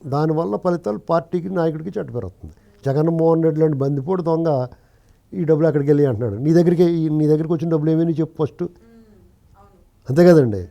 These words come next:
దాని గురించి మాట్లాడవు. వేల కోట్లు, లక్ష కోట్లు కదా అది, నువ్వు డైరెక్ట్గా అమ్మి దొబ్బేసావు కదా. ఇది ఇంకా అక్రమద్యం ఎవడో దొంగతనంగా చేసుకున్నాడు ఇది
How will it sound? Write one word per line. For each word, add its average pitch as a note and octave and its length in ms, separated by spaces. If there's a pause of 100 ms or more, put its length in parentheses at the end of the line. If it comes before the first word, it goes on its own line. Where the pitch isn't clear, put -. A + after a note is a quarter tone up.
(500)
దాని D3 220
గురించి F3+ 200
మాట్లాడవు. D3+ 460 (1400)
వేల C3 280
కోట్లు, E3+ 220
లక్ష C#3+ 180
కోట్లు G3 320
కదా F3+ 120
అది, A2 360 (580)
నువ్వు E3+ 80
డైరెక్ట్గా F#3+ 440
అమ్మి G3+ 140
దొబ్బేసావు G3 380
కదా. G#2+ 340 (220)
ఇది D3+ 140
ఇంకా D#3 160
అక్రమద్యం E3+ 640
ఎవడో D3+ 280
దొంగతనంగా D#3+ 460
చేసుకున్నాడు D#3+ 440
ఇది E2+ 240